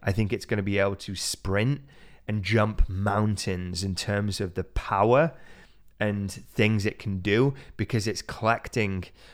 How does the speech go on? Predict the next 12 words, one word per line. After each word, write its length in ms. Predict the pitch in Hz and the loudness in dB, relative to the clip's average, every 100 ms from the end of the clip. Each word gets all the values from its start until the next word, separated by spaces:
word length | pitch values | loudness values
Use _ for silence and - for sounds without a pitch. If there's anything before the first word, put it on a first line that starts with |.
| - - | -18 -6
more 440 | 101 113 117 117 | 2 6 8 8
and 80 | 113 | 6
more 240 | 107 107 | 4 4
information 1040 | - 107 - 104 98 110 - 147 151 139 92 | 2 0 -2 0 2 2 0 0 0 -4 -4
by 260 | 107 104 117 | 2 4 4
the 140 | 110 | 2
second, 760 | - - 113 - 101 110 131 - - - | 0 0 0 0 -4 -2 -4 -8 -14 -8
because 460 | 113 104 110 101 98 | -6 -2 0 -2 -4
more 380 | 104 110 117 120 | -4 2 6 6
and 80 | 113 | 4
more 220 | 110 107 | 2 2
users 760 | 104 135 160 117 101 110 107 | 4 6 6 6 2 2 -2